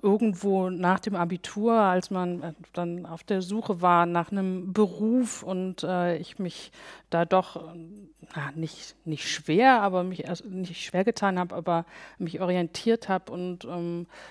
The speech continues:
überlegt habe, was das Richtige sein kann. Und klar war, es muss was sein, was etwas in die Welt hineinbringt, was, was mit Natur, äh, zu tun hat, was mit dem Menschen zu tun hat, aber auch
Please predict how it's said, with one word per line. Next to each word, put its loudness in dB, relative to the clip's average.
überlegt 4
habe, -2
was 0
das 0
Richtige 4
sein 2
kann. -2
Und -4
klar 4
war, 6
es -4
muss 0
was 4
sein, 4
was 2
etwas -2
in -2
die 2
Welt 10
hineinbringt, 4
was, 0
was -4
mit -10
Natur, 2
äh, -20
zu -8
tun -4
hat, -2
was -2
mit -4
dem -2
Menschen -4
zu -12
tun -8
hat, -2
aber -2
auch -2